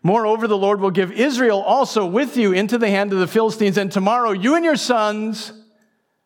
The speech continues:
shall be with me," meaning you shall surely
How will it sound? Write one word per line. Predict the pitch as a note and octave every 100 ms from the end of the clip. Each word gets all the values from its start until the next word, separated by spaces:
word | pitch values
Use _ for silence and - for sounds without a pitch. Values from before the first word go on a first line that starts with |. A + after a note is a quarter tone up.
| _ _
shall | - C#3 B2+
be | C3+
with | C3+ B2+ B2+
me," | C3+ C3+ A#2 G#2 A2+ - _ _ _ _ _ _ _ _
meaning | - C#3 C3 C3 C3 C3 - _
you | A2+ A#2+ A#2+
shall | - A#2+ A2+
surely | - A2+ A2 A2 G#2+ A2+